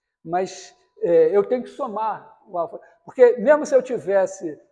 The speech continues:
vamos dizer, se eu tivesse, mesmo em R dois, só em R dois, tivesse com a origem aqui no centro, alfa vezes t seria um cara assim. E esse aqui não é alfa vezes t,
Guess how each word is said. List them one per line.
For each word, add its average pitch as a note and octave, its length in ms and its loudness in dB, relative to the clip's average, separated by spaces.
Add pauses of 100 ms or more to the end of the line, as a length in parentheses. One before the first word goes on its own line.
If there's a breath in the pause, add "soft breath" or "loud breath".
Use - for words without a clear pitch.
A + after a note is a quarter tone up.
vamos G3 140 -4
dizer, E3+ 100 0
se - 100 -4
eu B3 100 6
tivesse, A3+ 600 -10
mesmo A#3 520 -14
em G#3+ 200 -12
R F#3 200 -10
dois, E3+ 320 -10
só A#3+ 140 -12
em B3+ 120 -12
R A3 160 -6
dois, E3+ 240 -8
tivesse G#3 300 -14
com - 60 -10
a A3 80 -2
origem F3+ 400 -10
aqui F#3+ 180 -20
no G#3+ 120 -16
centro, A3+ 440 -20 (720)
alfa A#3 300 2
vezes G3 380 -8
t A3 180 -10
seria A#3+ 300 -16
um A3 40 -20
cara A3+ 280 -16
assim. F#3+ 400 -20 (1300)
E E3+ 80 -6
esse F3+ 180 -6
aqui A3+ 220 -12
não B3 140 -12
é G3 60 -8
alfa F#3 300 -10
vezes D3+ 380 -18
t, C#3+ 360 -18